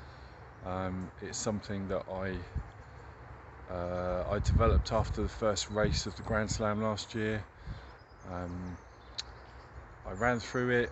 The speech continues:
I managed it, it was fine. Um, it got me through the whole of the Grand Slam. Um, it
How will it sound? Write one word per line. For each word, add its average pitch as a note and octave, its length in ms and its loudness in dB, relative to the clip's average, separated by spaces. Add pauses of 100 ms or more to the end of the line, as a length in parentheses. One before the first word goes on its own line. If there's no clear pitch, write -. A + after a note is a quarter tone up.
I G2+ 200 -2
managed A2 540 0
it, A2 140 4
it F2+ 220 -8
was G2 140 -6
fine. G#2+ 580 0 (600)
Um, F#2 480 -2
it G2+ 80 -8
got G2+ 180 -2
me G#2+ 60 -4
through G#2 300 0
the G2+ 80 -2
whole G2+ 180 -2
of G2 80 2
the G2 60 -2
Grand G2+ 300 0
Slam. G2+ 540 0 (680)
Um, F2+ 320 -4 (1200)
it - 60 -14